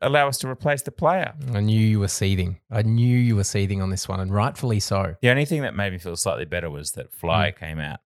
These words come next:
Speaker 1: in the press conference and admitted that he was also seething. He said he was
Speaker 2: That was good.
Speaker 1: staggered.
Speaker 2: Yeah, I like that.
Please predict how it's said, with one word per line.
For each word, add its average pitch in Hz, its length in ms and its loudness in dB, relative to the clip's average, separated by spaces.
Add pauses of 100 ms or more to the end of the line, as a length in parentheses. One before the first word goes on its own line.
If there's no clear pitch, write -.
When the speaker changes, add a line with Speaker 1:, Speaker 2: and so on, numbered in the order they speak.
(200)
Speaker 1:
in - 40 -12
the 78 60 -6
press 73 220 -4
conference 73 500 -8 (120)
and 78 260 -6
admitted 80 400 -6
that - 140 -12
he 80 120 -8
was 76 140 -10
also 78 420 -6 (1160)
seething. 80 500 -2
He 85 60 -20
said 90 220 -6
he 76 60 -6
was - 240 -6
Speaker 2:
That 190 140 0
was 240 140 -2
good. 127 160 0
Speaker 1:
staggered. 110 280 2
Speaker 2:
Yeah, 104 220 0
I - 40 0
like 113 320 -4
that. 90 200 -8